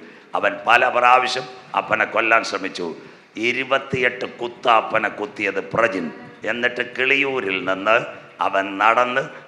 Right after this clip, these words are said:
വെള്ളറട സിയുടെ അടുത്ത് എന്നിട്ട് പറഞ്ഞു, "എൻ്റെ അപ്പനെ ഞാൻ കൊന്നു." Praise the Lord. കൈ ഉയർത്തി, സ്തോത്രം. സ്വന്തം അപ്പനെ കൊന്ന പ്രജിൻ വെള്ളറട.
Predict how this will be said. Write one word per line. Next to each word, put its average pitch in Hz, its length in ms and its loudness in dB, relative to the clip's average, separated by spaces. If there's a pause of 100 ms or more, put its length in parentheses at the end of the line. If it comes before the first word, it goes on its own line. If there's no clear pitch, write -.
വെള്ളറട 127 480 4
സിയുടെ 127 400 2
അടുത്ത് 110 200 0
എന്നിട്ട് 113 340 0
പറഞ്ഞു, 123 440 2 (260)
"എൻ്റെ 104 220 2
അപ്പനെ 117 440 4
ഞാൻ 107 360 2
കൊന്നു." 107 260 -4
Praise 110 360 -2 (100)
the 104 120 2
Lord. 95 220 -4
കൈ 110 180 0
ഉയർത്തി, 90 380 -2
സ്തോത്രം. 110 420 -2 (300)
സ്വന്തം 117 340 2
അപ്പനെ 117 340 2
കൊന്ന 101 320 -4
പ്രജിൻ 104 560 -4 (120)
വെള്ളറട. 107 460 4